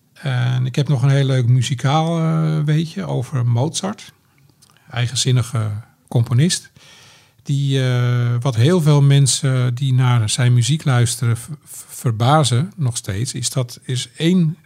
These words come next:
stuk wat hij ooit gemaakt heeft. Ein musikaler Spaß. Wordt ook wel omschreven als K V vijf twee twee voor de echte kenners.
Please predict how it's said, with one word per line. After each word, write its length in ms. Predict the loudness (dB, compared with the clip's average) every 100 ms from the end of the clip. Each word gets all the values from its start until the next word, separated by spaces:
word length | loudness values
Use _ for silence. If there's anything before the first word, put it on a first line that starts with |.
| -14
stuk 380 | -8 -4 -2
wat 140 | -2 0
hij 140 | 0
ooit 220 | 0 -2
gemaakt 380 | 0 0 2 0
heeft. 340 | 0 -2 -4 -14 -2
Ein 280 | 2 4
musikaler 680 | 4 2 0 -4 0 0 -2
Spaß. 680 | -6 -6 -4 -4 -4 -10 -12 _ _ _ _ _ _ _ _ _ _ _ _ -8
Wordt 140 | -2
ook 100 | 0
wel 120 | 2
omschreven 600 | 2 0 -2 -2 -2 -4
als 320 | -6 -6 -8
K 80 | -4 -2 0 0 -4
V 400 | -4 -2 0 0 -2 -12 _
vijf 380 | -20 -2 0 0
twee 260 | 0 0 0
twee 340 | 0 2 2
voor 220 | 0 0
de 60 | 2
echte 260 | 0 -2 -2
kenners. 480 | 2 2 2 -6